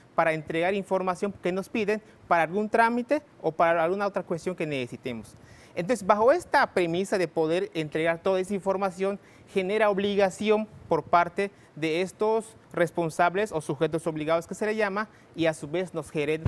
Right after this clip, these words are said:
generan a nosotros derechos. Estos derechos se llaman los derechos arcop, ¿sí? Que es la de acceso, rectificación, cancelación, oposición o portabilidad, que básicamente estriba, o, eh, es, se da en torno básicamente a este tratamiento de nuestra información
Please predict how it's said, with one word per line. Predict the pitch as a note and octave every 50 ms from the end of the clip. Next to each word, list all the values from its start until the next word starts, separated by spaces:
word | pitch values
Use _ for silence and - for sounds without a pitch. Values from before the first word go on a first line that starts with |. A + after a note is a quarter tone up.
| - -
generan | - E3+ D3+ D#3 E3 D#3+ D#3
a |
nosotros | D3+ C#3 - - - E3+ D3 C#3
derechos. | C#3 C#3+ C3 C3 B2+ - - A#2 - - - - - - - - -
Estos | F3 F#3 F#3+ F3+ - F3+ E3
derechos | D3+ E3 E3+ F3+ F3 - G#3 -
se | - E3
llaman | D3 E3 E3
los | D#3 C#3 C3
derechos | C3 C#3+ C3+ C3+ C#3 C3 - D#3 D3 - - -
arcop, | - C#3 C3 B2+ - - - C3 - - - - - _
¿sí? | - - D#3+ E3 - - - - - -
Que | - E3
es | E3+
la | E3
de | D3 C#3+ C#3 -
acceso, | C3 C3 - - - B3+ A3 F#3 - G#3+ G#3 G3+ - - - - -
rectificación, | - G#3+ G#3 - - G#3+ - - F#3 - G3 F3+ - - F3 F3 F3+ F3 - -
cancelación, | - A3 G#3+ G#3 G3+ - G3+ F#3+ F#3 F3 - F3+ F3 F#3 F3+ - - - - _ -
oposición | F3+ E3+ F3 E3+ E3 D#3+ D3 C#3+ - - F3+ G3+ G#3 - - - - -
o | - D#3
portabilidad, | - - C#3+ C#3 - - D3+ C#3+ D3 D#3+ G3 A3+ - - - - - -
que | - G3+
básicamente | F#3 G#3+ A3+ G#3+ - G#3 A#3 A3 A3 A3 G#3 G3 - A3 G#3+ - - - - - - - -
estriba, | D#3+ E3 D#3+ - - G#3+ G#3 G3 G3+ G3+ G3+
o, | D3 C3+ C3+ B2+ - -
eh, | C#3 C3+ C#3 -
es, | - E3+ F3+ F3+ - - - - - -
se | - - - E3+
da | D#3 D#3+ E3+ G3 G#3 G3+
en | F3+ E3 D#3
torno | D3 - F#3+ F#3+ F#3+ G#3 G3+
básicamente | E3+ D#3+ E3 F3 - - F#3+ E3+ E3+ E3+ E3+ -
a | D#3 B2 C#3+
este | D#3 E3+ E3 - A3
tratamiento | G#3 - - D#3+ C#3+ - - C#3+ D3 E3 F#3 G#3 A#3 B3 A#3+ A#3+ A3+ G3+
de | F3 D#3+
nuestra | D#3+ D#3 D3 D3 - -
información | D3 C#3+ - - C#3+ C#3 C#3 C#3 C3+ C3+ - - E3+ F3 F3+